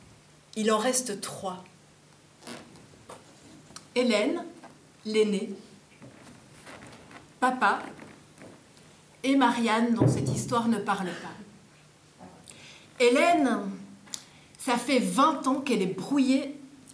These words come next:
avec Bonne Mamie. Elle ne lui adresse plus la parole. Bonne Mamie a bien fait quelques tentatives de réconciliation, maladroites sans doute, vaines en tout cas. On est en février deux mille dix.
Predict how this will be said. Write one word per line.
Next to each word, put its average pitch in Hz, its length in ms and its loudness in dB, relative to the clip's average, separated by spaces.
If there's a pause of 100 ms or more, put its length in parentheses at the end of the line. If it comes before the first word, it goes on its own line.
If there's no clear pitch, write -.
(160)
avec 202 580 -6
Bonne 175 200 -6
Mamie. 160 240 -14 (1000)
Elle 208 200 -2
ne 196 80 0
lui 190 180 -2
adresse 226 400 -2
plus - 220 -12
la 185 120 -8
parole. 180 220 -16 (1600)
Bonne 269 180 4
Mamie 285 400 4
a 240 80 2
bien 220 220 0
fait 247 200 -2
quelques 240 360 -4
tentatives 233 560 -2
de 214 80 -4
réconciliation, 240 1080 -2 (640)
maladroites 240 680 2
sans - 180 -4
doute, - 480 -10 (960)
vaines 233 540 0 (140)
en 262 140 2
tout 220 180 -10
cas. - 160 -16 (2000)
On 254 140 6
est 302 220 2
en 226 100 2
février 233 720 2
deux 202 140 2
mille 185 240 -2
dix. - 480 -8